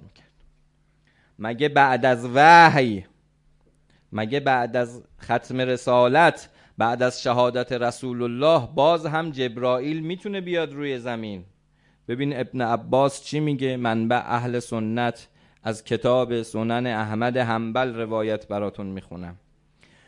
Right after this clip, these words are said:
ابن عباس میگه وقتی که ابی عبدالله الحسین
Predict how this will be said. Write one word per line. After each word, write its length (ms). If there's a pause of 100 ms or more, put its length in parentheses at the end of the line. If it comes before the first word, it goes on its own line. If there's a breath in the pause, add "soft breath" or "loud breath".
(280 soft breath)
ابن 280
عباس 600
میگه 580 (580 soft breath)
وقتی 480
که 220
ابی 240
عبدالله 720
الحسین 760